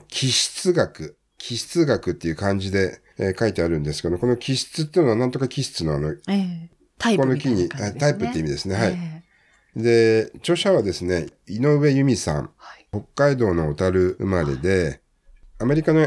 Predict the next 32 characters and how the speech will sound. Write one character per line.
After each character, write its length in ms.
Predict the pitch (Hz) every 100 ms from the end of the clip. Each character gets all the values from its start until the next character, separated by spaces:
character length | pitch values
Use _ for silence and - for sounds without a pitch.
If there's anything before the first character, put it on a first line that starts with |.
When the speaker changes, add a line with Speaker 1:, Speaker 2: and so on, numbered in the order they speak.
| -
Speaker 1:
エ 80 | 104
ヌ 120 | 127
エ 40 |
ル 100 | 139
ピ 140 | 139 151
ー 20 |
の 120 | 98
免 220 | 92 95
許 180 | - 73
を 60 | 57
で 100 | 76
す 100 | 85
ね、 80 |
三 140 | 92 113
つ 80 | -
取 140 | 104
得 260 | - 92 87
し 80 |
て 100 | -
ま 100 | 78 78
す 120 | -
よ 60 |
ね。 220 | 50 87 - _ _ _ _ _ _
で、 460 | 117 117 113 110
元 520 | 110 151 160 104 76 - _ -
二 160 | 110
十 140 | 131 127
一 80 |
歳 140 | 117 98
の 100 | 85
時 180 | 80 73
に、 220 | 73